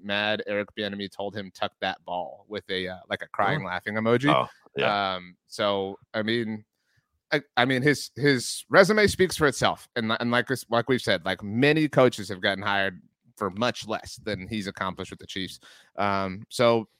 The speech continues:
Speaker 1: it, you know, they're a better team with Eric Bieniemy. I'm, I don't know what their ceiling is. I don't know what the future has in store, but they are a better team and a better offense with him, even if Sam Howell is the quarterback. So, um, that,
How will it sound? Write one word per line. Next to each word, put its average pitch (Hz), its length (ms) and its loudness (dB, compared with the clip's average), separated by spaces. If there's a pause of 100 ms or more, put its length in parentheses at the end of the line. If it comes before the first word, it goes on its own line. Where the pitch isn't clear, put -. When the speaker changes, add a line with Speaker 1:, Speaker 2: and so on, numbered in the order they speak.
Speaker 1:
it, 110 120 -6 (220)
you 120 80 0
know, 113 200 0 (160)
they're 131 220 6
a 151 40 6
better 180 220 8
team 120 260 -6 (100)
with 107 140 -2
Eric 107 240 0
Bieniemy. 92 300 -4
I'm, 123 240 2
I 123 120 4
don't 139 160 4
know 139 120 4
what 127 120 2
their 90 100 -4
ceiling 147 320 -2
is. 147 160 0
I 110 60 0
don't 110 140 -2
know 107 140 -2
what 104 160 -4
the - 80 -10
future 120 260 -2
has 120 140 2
in 120 80 -4
store, 117 160 0
but 98 120 -2
they 95 100 -2
are 127 160 6
a - 20 -2
better 110 200 2
team 98 240 -8
and 95 100 -6
a 85 40 -6
better 98 200 0
offense 101 320 0
with 90 100 -8
him, 92 260 -8 (260)
even 147 240 0
if 127 140 0
Sam 123 300 -2
Howell 110 300 0
is 95 100 -8
the 92 100 -8
quarterback. 92 540 -6
So, 98 220 -2 (340)
um, 95 480 -2 (800)
that, 107 180 -2